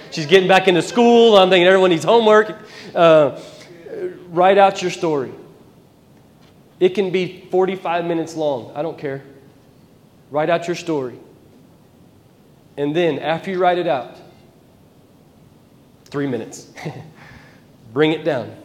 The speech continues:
to three minutes. But write out your whole story. Process it. And then have a three-minute story to share. Because I don't wanna listen to you tell your story for forty-five minutes. Let's just be honest. No one does.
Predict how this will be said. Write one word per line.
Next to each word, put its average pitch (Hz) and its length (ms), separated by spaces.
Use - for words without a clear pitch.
to 135 80
three 135 200
minutes. 120 340
But 139 160
write 143 220
out 196 180
your 196 80
whole 180 180
story. 156 380
Process 165 460
it. 131 80
And 165 140
then 165 500
have 175 180
a 160 60
three-minute 180 500
story 175 320
to 151 80
share. 139 320
Because 151 220
I 156 80
don't 160 120
wanna 156 120
listen 156 240
to 131 80
you 143 60
tell 151 200
your 139 100
story 143 200
for 127 120
forty-five 123 420
minutes. 98 260
Let's 135 160
just 131 180
be 139 80
honest. 117 240
No 151 80
one 147 160
does. 107 300